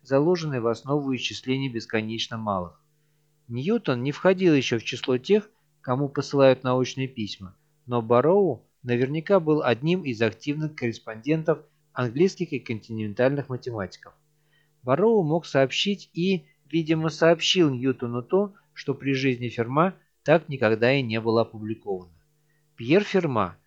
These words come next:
парламентский советник из Тулузы, только что умер. Он был почитателем Декарта и внес серьезные усовершенствования в его метод координат.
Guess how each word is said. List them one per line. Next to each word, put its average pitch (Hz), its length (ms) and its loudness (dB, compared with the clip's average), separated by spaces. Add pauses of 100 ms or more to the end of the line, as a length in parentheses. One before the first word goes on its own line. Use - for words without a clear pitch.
(300)
парламентский 139 680 2
советник 123 640 -2
из 107 100 -10
Тулузы, 185 520 -2 (280)
только 147 320 -2
что - 300 -6
умер. 98 280 -10 (580)
Он 226 220 0
был 175 220 0
почитателем 135 720 -2
Декарта 180 600 2 (340)
и 143 100 -2
внес 190 300 0
серьезные 139 580 0
усовершенствования 175 920 -2
в 117 100 0
его 120 220 2
метод 127 320 -2
координат. 107 580 -4